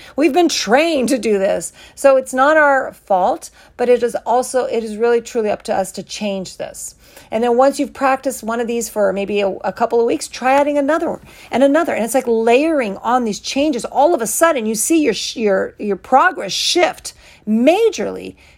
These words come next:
and it just feels easier. Like, "Wait a minute, what just happened?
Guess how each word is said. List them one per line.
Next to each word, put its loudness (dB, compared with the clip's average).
and -4
it -4
just -8
feels 0
easier. -2
Like, -2
"Wait -2
a -2
minute, -4
what -6
just -8
happened? -8